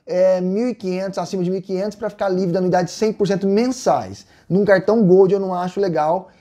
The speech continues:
esse tipo de benefício. Agora, colocando vinte e cinco mil no Banco Original, o Gold sai isento à anuidade, ou seja, terá isenção da anuidade do Gold, aí sim fica legal não pagar a anuidade do cartão Gold. cem mil você fica livre da anuidade do Platinum, tá?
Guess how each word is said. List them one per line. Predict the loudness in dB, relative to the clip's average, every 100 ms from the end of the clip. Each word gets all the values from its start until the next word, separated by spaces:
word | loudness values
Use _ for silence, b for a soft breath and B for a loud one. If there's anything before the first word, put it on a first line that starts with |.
| b
esse | -4 -4
tipo | -4 -6 -4
de | -2
benefício. | 2 0 -2 -8 -14 -20 B B B
Agora, | 2 4 2
colocando | 0 2 2 2
vinte | 2 0 -4
e |
cinco | -8 -2
mil | 2 2
no | 2
Banco | 0 -2
Original, | -4 -4 0 0 0 -8 b b
o | 2
Gold | 6 8 6 4
sai | -8 -6 -4 -2
isento | -4 -6 -8 -8 -8
à |
anuidade, | -4 -2 -2 -2
ou | -4
seja, | -4 -6
terá | -6 -4
isenção | -4 -4 -4 -6 -4 -2 -2 -4 B B
da | 2 2
anuidade | 4 2 2 2 2
do | 2
Gold, | 2 2 4
aí | 2 0
sim | -4 -2 -2 -4 B -6
fica | 4 4
legal | 6 2 2
não | 0 0
pagar | 0 0 0
a |
anuidade | 0 0 0 0
do | 0
cartão | -2 0
Gold. | 4 2 0 -14 b b b -12
cem | 0 2 4
mil | 4 4 0
você | -2 -4
fica | 0
livre | 2 2 2 0 -2 B B -2
da | 2
anuidade | 4 4 2 0 0
do | 0
Platinum, | -2 2 4 4 0 -8 -10 -10 -8
tá? | -4 -2 -4